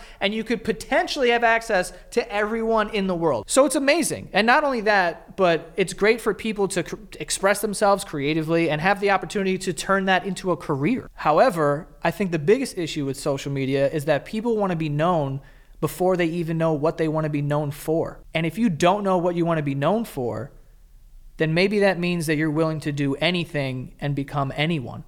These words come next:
even if that person isn't actually who you are, and even if the things that you're doing don't even make you happy. It's pretty clear to me that most people who wanna be an influencer are really after the attention that it brings more than anything.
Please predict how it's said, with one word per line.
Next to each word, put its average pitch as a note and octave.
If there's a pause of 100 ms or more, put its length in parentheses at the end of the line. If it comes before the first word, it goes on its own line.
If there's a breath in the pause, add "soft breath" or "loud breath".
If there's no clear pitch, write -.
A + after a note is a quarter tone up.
even B3+
if A#3
that G3
person G3 (100)
isn't A3+
actually F#3+
who F#3
you D#3+
are, C#3+ (960)
and F3+
even A3+
if A3
the F#3
things G#3+
that F#3+
you're E3
doing D3 (680)
don't F#3
even E3
make E3+
you D3+
happy. E3+
It's -
pretty D4+
clear B3
to G#3+
me G3
that D#3+
most F3
people E3+
who E3+
wanna D#3+
be D3
an C#3
influencer C3+
are D#3
really A3
after F#3
the D3+
attention D3+
that C3
it B2
brings B2+
more C#3+
than C3
anything. C3+